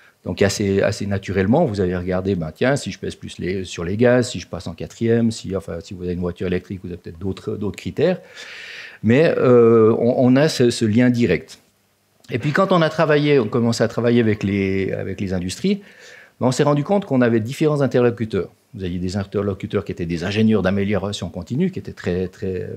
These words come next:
très affûtés, très au clair de, de ces, ces techniques. Et puis, on avait des gens qui étaient aux commandes des machines, qui étaient des opérateurs, qui étaient des gens qui connaissaient bien leur système, qui connaissaient bien leur métier,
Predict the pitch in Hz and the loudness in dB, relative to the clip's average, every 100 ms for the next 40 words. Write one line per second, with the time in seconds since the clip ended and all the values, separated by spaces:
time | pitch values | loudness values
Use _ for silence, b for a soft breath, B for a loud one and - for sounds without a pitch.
0 | - - 220 104 - 107 110 107 104 98 | -14 -12 -8 -8 -8 -6 -4 -4 -6 -6
1 | 92 107 98 87 85 87 90 90 90 90 | -4 -2 -2 -4 -6 -8 -8 -8 -10 -10
2 | 110 - - 196 - B B B B B | -8 -8 -4 -6 -6 B B B B B
3 | B - 131 170 139 143 123 147 165 131 | B -6 -2 2 4 4 4 4 0 0
4 | 107 139 131 131 104 101 - 185 214 110 | 0 2 2 4 2 0 0 0 0 0
5 | 104 90 92 90 87 85 120 160 - 107 | -2 -2 -4 -6 -6 -6 -2 -2 -2 -8
6 | 98 98 98 113 101 - 95 - 85 120 | -6 -8 -6 -6 -8 -8 -8 -8 -2 0
7 | 135 - 110 - 196 - - 98 95 101 | 0 -2 -4 0 -2 -2 -8 -8 -6 -4
8 | 101 120 104 95 139 180 | 0 2 2 0 -2 -4